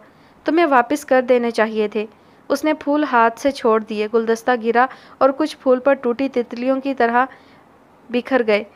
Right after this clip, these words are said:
उसकी मदर का भी फ़ोन आया था, बहुत शर्मिंदा थी। "तुम्हें नहीं लगता ये किस्सा ख़त्म हो चुका है?" उसका इंसल्टिंग लहजा मुझे ये बताने के लिए काफ़ी है कि वो ज़िंदगी भर मेरी इज्जत नहीं करेगा।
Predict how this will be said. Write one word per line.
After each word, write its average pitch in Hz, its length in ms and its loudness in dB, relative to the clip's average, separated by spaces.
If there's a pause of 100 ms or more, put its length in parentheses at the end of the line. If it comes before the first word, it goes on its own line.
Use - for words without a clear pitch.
(360)
उसकी 330 300 2
मदर 277 340 2
का 277 160 2
भी 311 120 0
फ़ोन 240 340 0
आया 220 220 2
था, 269 140 -2
बहुत 254 300 -2
शर्मिंदा 226 520 0
थी। 214 220 -8 (640)
"तुम्हें 311 220 2
नहीं 349 220 2
लगता 339 260 2
ये 339 140 4
किस्सा 339 300 0
ख़त्म 254 320 0
हो 269 140 2
चुका 262 300 0
है?" 262 200 -2 (380)
उसका 277 240 -2
इंसल्टिंग 269 540 0
लहजा 254 280 0
मुझे 269 200 -2
ये 240 180 0
बताने 247 400 0
के 262 100 -6
लिए 262 140 -2
काफ़ी 240 460 0
है 247 140 0 (300)
कि 294 60 -4
वो 311 120 2
ज़िंदगी 269 420 -2
भर 285 180 -2
मेरी 247 240 0
इज्जत 240 400 -2
नहीं 233 220 -4
करेगा। 208 420 -2